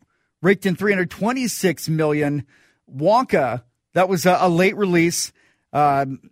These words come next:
that, uh, brought it to just over nine billion. But compared to twenty nineteen, they had seventeen fewer wide release films, which makes the numbers all that more impressive.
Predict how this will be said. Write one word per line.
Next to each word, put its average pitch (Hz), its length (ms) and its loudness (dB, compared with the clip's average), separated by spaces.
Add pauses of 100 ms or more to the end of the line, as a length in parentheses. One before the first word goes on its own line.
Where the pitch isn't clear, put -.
that, 180 280 -2
uh, 190 100 4
brought 175 260 2
it 170 100 -10
to 170 80 -4
just 170 260 -4
over 165 200 0
nine 170 400 -2
billion. 151 500 0 (440)
But 180 140 -2
compared 190 380 -2
to 190 40 -10
twenty 202 280 -4
nineteen, 190 680 -4 (460)
they 175 120 2
had 170 120 -2
seventeen 208 640 -2
fewer 208 720 -4 (240)
wide 165 760 -2
release 156 320 -2
films, 180 540 -2 (580)
which 151 220 -6
makes 175 240 -2
the 185 120 -2
numbers 160 380 -2 (120)
all 170 240 0
that 170 200 0
more 160 380 -2
impressive. - 680 -8